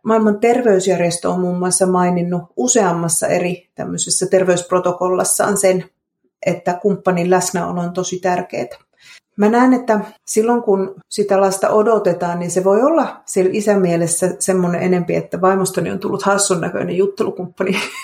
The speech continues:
kuin se, että, että sieltä oikeasti odotettaisiin sit vauvaa. Et monesti se isä tai toinen vanhempi syntyy vasta siinä kohti, kun sen vauvan saa ihan konkreettisesti siihen syliin.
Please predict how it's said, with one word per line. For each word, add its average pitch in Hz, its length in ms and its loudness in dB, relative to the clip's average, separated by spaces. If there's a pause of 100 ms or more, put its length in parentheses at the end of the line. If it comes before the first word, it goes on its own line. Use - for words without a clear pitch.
(460)
kuin 233 160 2 (100)
se, 196 180 6
että, 190 280 0 (360)
että 190 180 2
sieltä 170 280 2
oikeasti 170 580 0
odotettaisiin 170 760 -2
sit 190 200 -6
vauvaa. 180 520 0 (420)
Et 180 180 -4
monesti 233 640 2 (160)
se - 260 -2
isä 202 280 2
tai 180 200 0
toinen 190 380 2
vanhempi 175 420 0
syntyy 180 560 0
vasta 170 300 -2
siinä 170 320 2
kohti, 156 320 -10
kun 160 140 -8
sen 160 160 -2
vauvan 160 320 2
saa 170 260 -2
ihan 160 260 0
konkreettisesti 160 840 -6
siihen 151 400 -2
syliin. - 480 -6